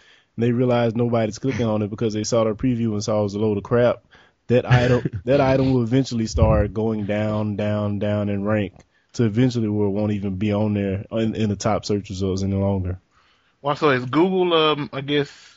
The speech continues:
Speaker 3: increased how recent they cache everything now?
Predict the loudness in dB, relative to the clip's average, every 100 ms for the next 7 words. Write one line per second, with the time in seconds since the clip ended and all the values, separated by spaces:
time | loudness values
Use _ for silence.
0 | _ -20 -20 -6 -2 -2 -2 0 2 0
1 | -6 -18 -16 -4 0 0 0 0 0 -4
2 | -6 -4 -2 -2 -2 0 0 -2 -14 -8
3 | -2 -2 0 -2 0 -2 -2